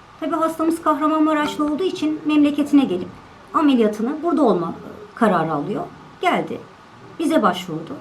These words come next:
Bizim kliniğimize başvurduğunda da bize covid düşündürecek herhangi bir şikayeti yoktu. Hikayesini olduğu gibi anlattı.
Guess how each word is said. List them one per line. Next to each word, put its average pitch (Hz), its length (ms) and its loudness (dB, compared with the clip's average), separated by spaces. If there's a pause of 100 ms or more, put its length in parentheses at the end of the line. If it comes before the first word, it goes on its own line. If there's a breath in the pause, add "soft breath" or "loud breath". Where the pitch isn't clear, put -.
Bizim 269 240 0
kliniğimize 247 460 4
başvurduğunda 226 640 2
da 180 120 -4
bize 202 280 0
covid 202 260 0
düşündürecek 190 600 -4
herhangi 226 380 2
bir 180 120 -4 (260)
şikayeti - 460 -2
yoktu. 262 320 2 (600)
Hikayesini 220 460 2
olduğu 196 260 4
gibi 180 140 -2
anlattı. 190 600 -2